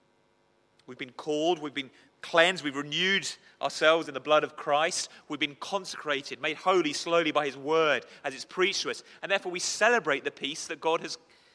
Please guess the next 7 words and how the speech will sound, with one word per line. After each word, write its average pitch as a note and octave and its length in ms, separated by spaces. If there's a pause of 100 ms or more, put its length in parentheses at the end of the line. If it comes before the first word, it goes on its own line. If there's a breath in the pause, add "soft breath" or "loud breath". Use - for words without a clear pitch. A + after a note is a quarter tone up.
(680 soft breath)
pronounced F3 480
over E3+ 260
us - 240
in B2 120
communion. C3+ 500 (1160)
And C3 120
finish - 540